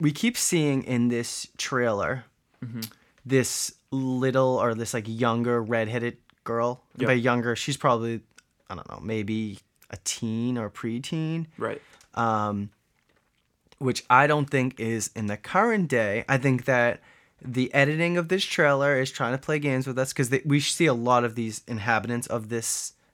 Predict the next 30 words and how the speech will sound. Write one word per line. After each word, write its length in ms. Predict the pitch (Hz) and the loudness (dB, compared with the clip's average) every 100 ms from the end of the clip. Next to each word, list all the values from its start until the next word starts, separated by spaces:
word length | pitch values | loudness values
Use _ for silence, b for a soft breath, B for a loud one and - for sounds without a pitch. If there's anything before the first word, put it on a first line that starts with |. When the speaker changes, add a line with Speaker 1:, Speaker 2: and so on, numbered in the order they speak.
| _ | _
Speaker 1:
enchanted 600 | 123 110 - 113 104 107 - | -6 -4 -2 -2 -2 -6 -6
forest 480 | - 104 87 - | -6 -4 -4 -4
within 240 | 117 113 117 | -6 -4 -4
these 160 | 117 | -4
trailers. 420 | - 131 127 135 - | -2 0 0 0 0
Speaker 2:
Yep. 160 | 117 B B B - | -4 B B B 2
Speaker 1:
And 120 | 143 | 4
I 80 | 131 | 6
think 240 | 139 127 | 4 0
the 140 | 127 - | -2 -2
editors 380 | 120 135 151 | 0 2 0
are 60 | 170 | -2
playing 280 | - 160 170 | -2 0 0
games 220 | 143 131 | 2 0
with 140 | 123 127 | 0 -2
us. 180 | 123 | -2
This 380 | 110 117 143 147 | -4 -2 0 0
girl 280 | 123 127 127 | 0 4 4
that 120 | 113 | 2
they 80 | 110 | -4
keep 200 | 110 123 | -6 -6
showing 220 | - 110 | -4 -4
with 120 | 113 104 | -4 -4
the 80 | |
red 240 | 104 104 98 | -2 -2 -4
hair 360 | 117 101 107 | -6 -4 -2
that's 240 | 117 110 - | -4 -6 -6
in 100 | 104 | -6
the 80 | 101 | -6
forest, 420 | - 104 110 - | -4 -4 -4 -8